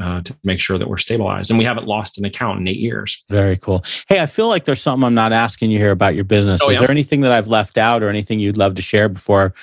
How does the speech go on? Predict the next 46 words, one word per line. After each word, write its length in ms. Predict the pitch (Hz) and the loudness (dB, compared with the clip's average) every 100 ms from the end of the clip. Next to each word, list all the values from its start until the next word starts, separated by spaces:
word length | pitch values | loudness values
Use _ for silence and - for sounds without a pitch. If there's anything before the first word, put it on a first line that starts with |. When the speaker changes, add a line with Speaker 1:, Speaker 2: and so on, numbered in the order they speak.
| - - _ | -20 -20 _
Speaker 2:
we 80 | 107 | 2
get 140 | 104 98 | 2 2
to 80 | |
a 60 | 95 | 2
couple 220 | 113 98 | 0 0
final 300 | 98 104 101 | -2 -2 -2
questions 540 | 92 101 92 - 113 - | -2 0 0 0 0 2
here? 260 | 123 123 - _ _ - | 2 2 -2 _ _ -4
Speaker 1:
No, 600 | 131 139 269 302 120 95 | 0 2 2 0 0 -2
I, 340 | 117 143 156 | -2 -2 -2
I 60 | 127 | -2
don't 260 | 165 190 - - | -2 -4 -8 -6
think 200 | 190 190 | -6 -4
so. 320 | - 98 98 | -4 -2 -4
I 40 | 120 | -2
mean, 380 | 123 123 107 - _ - | 0 0 -4 -8 _ -4
other 200 | 135 160 | 0 0
than 200 | 156 151 | 0 -2
to 80 | 139 | -2
say 420 | 127 135 123 123 120 | -2 -4 -4 -6 -8
that 120 | 123 | -6
e-com 380 | 127 127 123 113 | -4 -2 -4 -4
is, 160 | 110 104 | -4 -4
is 260 | 113 117 | -4 -2
amazing 380 | 104 104 113 120 | 0 2 0 0
because 240 | 107 104 98 | -4 -4 -6
I 80 | 95 | -6
can 180 | 95 | -2
live 160 | 98 104 | 0 0
on 120 | 95 | 0
forty 280 | 85 107 98 | 0 0 0
acres 280 | 98 98 92 | -2 -6 -4
in 100 | 98 | -4
the 80 | 92 | -4
country. 380 | 107 107 147 - - | -4 0 -2 -2 -4
<laughs> 0 | 127 123 - - 110 - - - - | -2 -2 -2 -4 -4 -4 -6 -6 -4
Speaker 2:
That 120 | 98 | 0
is 160 | 117 110 | 0 2
Speaker 1:
I 60 | |
have 100 | 120 | 0
a 60 | 110 | -2
Speaker 2:
amazing. 80 | 104 | -2
Speaker 1:
very 220 | 131 127 | -2 -2
expensive 520 | - - 120 127 107 | -4 -6 -4 -2 -2
internet 380 | 147 131 131 127 | -2 -2 -2 -4
connection 600 | 123 120 117 - 165 156 | -6 -6 -4 -2 -2 -2